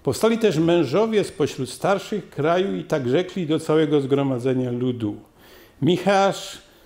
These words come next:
z Moreszet prorokował w czasach Hiskiasza, króla judzkiego, i rzekł do całego ludu judzkiego tak: „Tak mówi Pan zastępów: Syjon będzie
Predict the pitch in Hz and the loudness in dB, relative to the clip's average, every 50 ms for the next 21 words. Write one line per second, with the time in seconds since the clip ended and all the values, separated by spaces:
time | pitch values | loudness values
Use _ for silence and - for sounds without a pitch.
0 | - _ - 107 98 120 135 165 185 190 190 175 - - 180 185 180 185 - - | -18 _ -10 -4 0 2 4 4 4 4 2 0 0 0 0 0 0 0 -4 -4
1 | - 160 165 165 165 160 165 160 185 180 170 175 175 175 165 156 - - - - | 0 2 2 4 2 2 0 0 0 0 2 2 0 0 0 -2 -8 -12 -6 -4
2 | 160 160 160 175 170 135 - - - 120 - - - - 170 185 180 - - 165 | -4 -4 -2 -4 -4 -4 -6 -10 -16 -14 -14 -12 -6 -2 0 0 0 0 -2 -4
3 | 160 160 - 156 160 151 147 143 139 127 131 - - - - 160 180 180 180 185 | -4 -2 -2 -2 0 2 2 0 0 -2 -6 -10 -12 -6 -2 -2 -2 0 2 2
4 | 180 180 180 - - - - - - - - 135 110 143 190 185 160 151 151 175 | 0 0 -2 -6 -18 -20 -20 -20 -14 -6 -4 -2 0 2 2 2 2 2 2 2
5 | 170 170 - - 147 151 165 175 170 165 170 156 151 151 139 147 151 143 139 139 | 2 2 0 0 2 2 4 2 2 2 0 2 0 0 0 0 -2 -2 -2 -2
6 | 131 - - - 156 147 143 135 143 143 143 - 143 127 107 - - - - - | -4 -6 -10 -6 -4 -4 0 0 0 -2 0 -2 -2 -2 -2 -4 -10 -16 -20 -20
7 | - - _ - - - _ _ - 165 170 - - 202 190 175 190 165 - 190 | -20 -20 _ -20 -20 -20 _ _ -4 -4 -2 -2 0 -2 -2 0 -2 -2 0 0
8 | 190 185 185 175 151 165 165 165 - - 190 190 180 175 156 - - 107 104 - | 0 2 2 2 2 2 0 0 0 0 0 0 2 0 -2 -4 -6 -8 -8 -8
9 | - - - 208 214 208 196 185 165 135 156 165 165 160 151 139 143 147 156 147 | -8 -4 0 2 2 4 4 2 0 2 2 2 2 2 0 0 2 2 2 2
10 | 139 | 0